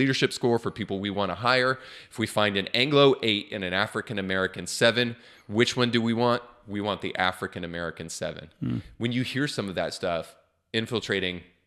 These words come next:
Speaker 1: the evangelical church, what does it make you think?
Speaker 2: I mean, since I'm talking in a Christian context right now, I'm like, I'm, I'm all up in the gospel. <laughs> I hate to put it that,
Speaker 1: <laughs>
Speaker 2: I know it's weird. You, you build me as an atheist,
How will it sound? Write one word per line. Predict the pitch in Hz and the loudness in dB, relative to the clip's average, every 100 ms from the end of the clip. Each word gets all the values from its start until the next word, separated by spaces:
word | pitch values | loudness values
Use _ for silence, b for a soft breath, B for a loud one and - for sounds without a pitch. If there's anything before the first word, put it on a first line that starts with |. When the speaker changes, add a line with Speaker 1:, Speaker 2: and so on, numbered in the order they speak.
| _ _ _ - | _ _ _ -20
Speaker 1:
the | 101 101 | -6 -2
evangelical | 98 92 90 95 92 92 | -2 -2 -2 -4 -4 -6
church, | 98 90 - _ _ - | -4 -6 -10 _ _ -6
what | 104 | -2
does | 113 | -2
it | 113 | -4
make | 110 | -6
you | 98 | -8
think? | - 120 - _ b b b | -12 -14 -20 _ b b b
Speaker 2:
I | 143 | 6
mean, | 147 139 131 | 8 8 6
since | 165 143 | 2 2
I'm | 135 | 4
talking | 147 160 160 | 6 6 4
in | 123 113 | 2 2
a | |
Christian | - 127 - 104 | 0 -2 -2 -2
context | 120 127 117 - | 0 0 0 0
right | 110 | -2
now, | 104 104 | 0 2
I'm | 104 107 104 | 2 0 -2
like, | 107 101 - - | -2 -4 -10 -4
I'm, | 120 110 _ _ _ - | -4 -4 _ _ _ -6
I'm | 110 | 0
all | 117 131 | 4 4
up | 127 | 4
in | 139 | 2
the | |
gospel. | 120 147 170 135 135 | 6 6 6 6 8
<laughs> | |
I | 143 | 8
hate | 135 127 | 6 4
to | |
put | 147 180 180 | 4 6 6
it | |
that, | 180 143 - - | 8 4 2 4
Speaker 1:
<laughs> | |
Speaker 2:
I | 139 | 10
know | 156 | 10
it's | 147 | 10
weird. | 165 139 | 6 6
You, | 127 | 6
you | 135 127 | 4 2
build | 117 135 135 | 4 6 8
me | 127 | 6
as | 113 | 6
an | |
atheist, | 117 127 - 107 - | 6 6 4 2 0